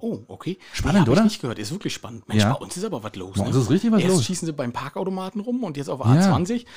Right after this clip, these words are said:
Speaker 1: Das
Speaker 2: Wir
Speaker 1: ist
Speaker 2: haben
Speaker 1: sonst
Speaker 2: noch, wir
Speaker 1: auch
Speaker 2: haben
Speaker 1: nie
Speaker 2: noch
Speaker 1: was
Speaker 2: mal ein
Speaker 1: los.
Speaker 2: Schießthema nachher.
Speaker 1: Ja,
Speaker 2: Ne?
Speaker 1: ja, ja,
Speaker 2: Genau.
Speaker 1: das ist, ah, das ist ja Wahnsinn.
Speaker 2: Verrückt, ne? Ja, genau. Das ist ein Ding, ja.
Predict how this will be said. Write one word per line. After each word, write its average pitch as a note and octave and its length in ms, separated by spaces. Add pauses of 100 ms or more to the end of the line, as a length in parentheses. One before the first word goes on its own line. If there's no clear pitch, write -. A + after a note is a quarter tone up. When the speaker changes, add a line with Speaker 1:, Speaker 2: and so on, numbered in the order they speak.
Speaker 1:
Das E3+ 120
Speaker 2:
Wir - 0
Speaker 1:
ist B2+ 80
Speaker 2:
haben C#3 80
Speaker 1:
sonst C3+ 120
Speaker 2:
noch, - 80
wir B2+ 40
Speaker 1:
auch A#2+ 40
Speaker 2:
haben A#2+ 60
Speaker 1:
nie C3+ 80
Speaker 2:
noch - 60
Speaker 1:
was - 40
Speaker 2:
mal G#3 60
ein F3+ 60
Speaker 1:
los. C4+ 80
Speaker 2:
Schießthema G#2+ 360
nachher. D#2+ 320 (140)
Speaker 1:
Ja, G3 420
Speaker 2:
Ne? A2 120
Speaker 1:
ja, E3 60
ja, D3 60
Speaker 2:
Genau. C#3 140
Speaker 1:
das G2 160
ist, C3+ 180
ah, - 100
das - 120
ist - 80
ja G2 100
Wahnsinn. A2 320 (300)
Speaker 2:
Verrückt, A2+ 260
ne? B2+ 140
Ja, A#2 160
genau. A#2 220 (540)
Das - 180
ist C#3 120
ein F2+ 60
Ding, D#2+ 220 (100)
ja. C3 260